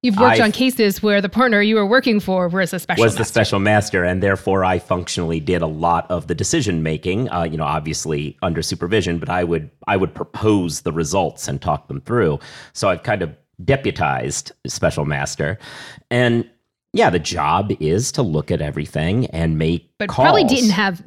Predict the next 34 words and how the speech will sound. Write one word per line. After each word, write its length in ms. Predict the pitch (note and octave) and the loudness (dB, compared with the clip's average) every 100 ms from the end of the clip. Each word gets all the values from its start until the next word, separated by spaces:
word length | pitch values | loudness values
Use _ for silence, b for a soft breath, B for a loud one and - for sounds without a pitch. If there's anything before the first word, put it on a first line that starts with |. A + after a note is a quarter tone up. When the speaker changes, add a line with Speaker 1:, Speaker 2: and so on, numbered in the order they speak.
| - | -20
Speaker 1:
s-, 260 | - - - | -18 -18 -12
top 220 | - G3 - | -4 -2 -2
secret 360 | F3+ - - | -6 -6 -4
documents 460 | F#3+ F3 F#3 F3 - | -2 -2 -4 -8 -8
that 80 | - | -8
you 100 | G3 | -4
had 100 | E2+ | 0
to 60 | |
Speaker 2:
No, 220 | F2 B2 | 2 2
uh, 20 | G2+ | 2
Speaker 1:
review, 100 | - | 2
Speaker 2:
we 120 | F#2 | 2
did 80 | F2 | 2
Speaker 1:
huh? 60 | C3 | 2
Speaker 2:
not, 340 | D3+ D#2+ - | 2 2 -2
but 140 | G#2+ G#2 | -4 0
make 240 | B2 - | 0 -2
calls 580 | - C#3 C3+ C3+ C#3 - | -2 2 4 4 2 0
on 460 | A2 G2+ G2+ G2 F#2 B | 4 6 8 6 0 B
whether 240 | - A2 G#2+ | 0 2 4
or 60 | |
not 260 | F#2+ F2+ - | 2 -2 -4
things, 420 | D#2+ D2+ D#2 D#2 - - | -6 -4 -4 -6 -10 -12
uh, 160 | D#2+ C#2 - | -8 -8 -2
fall 320 | D#2+ D#2 D#2+ D#2 | 0 0 -2 -4
into 320 | D#2 D#2 - | -4 -4 -8
privilege 560 | - D#2 C#2 C#2+ C2+ - | -4 -4 -2 -4 -4 -4
or 140 | E2 D#2 | -2 0
not. 340 | A2 D2+ - B B B | 2 0 -2 B B B
Now, 100 | G2+ | -2
the 280 | F#2+ G#2 F2+ | 0 -2 -6
reason 340 | A2 D3 E3+ C3 | -2 -2 0 0
why 140 | A#2 | 0
that's 320 | G2 F#2 - | 0 -2 -6